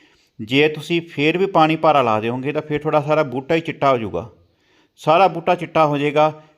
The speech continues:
ਖੇਤ ਦੇ ਸਿੱਟੇ ਵੀ ਚਿੱਟੇ ਹੋ ਜਾਣਗੇ ਤੇ ਖੇਤ ਜਮਾਂ ਖਤਮ ਹੋ ਜਾਏਗਾ।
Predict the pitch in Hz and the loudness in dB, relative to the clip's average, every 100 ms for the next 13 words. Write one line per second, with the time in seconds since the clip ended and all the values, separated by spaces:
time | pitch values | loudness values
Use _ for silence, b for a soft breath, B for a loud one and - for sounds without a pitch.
0 | B - 156 151 160 160 156 - - 170 | B 0 2 4 4 2 0 -12 -4 -2
1 | 165 156 147 143 139 135 139 143 147 143 | -2 -4 -4 -2 0 -2 -2 -4 -6 -4
2 | 139 131 139 139 120 107 113 101 85 80 | -2 -2 -2 -2 -4 -6 -6 -6 -8 -12